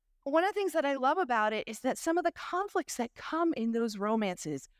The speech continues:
are less conflated and more about real situations, like navigating body image or navigating how to care for oneself and be independent, but also share in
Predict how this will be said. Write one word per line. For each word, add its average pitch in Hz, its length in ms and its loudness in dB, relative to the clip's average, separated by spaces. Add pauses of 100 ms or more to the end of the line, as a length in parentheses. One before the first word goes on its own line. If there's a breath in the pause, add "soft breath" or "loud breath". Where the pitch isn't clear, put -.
(220)
are 208 140 0
less 226 420 2
conflated 240 760 -2 (340 soft breath)
and 208 100 -2
more 294 320 2
about 226 400 0
real 277 300 -2
situations, 247 1000 -6 (340 soft breath)
like 214 260 -4
navigating 226 960 0
body 208 420 -2
image 170 500 -8 (100)
or 208 140 0
navigating 254 800 0 (340 soft breath)
how 254 380 0
to 220 140 -2
care 254 340 -2
for 262 120 0
oneself 220 600 0
and 190 140 -4
be 180 120 -8
independent, 254 760 -2
but - 140 -8
also 196 540 -2 (280 soft breath)
share 226 680 -2
in 185 400 0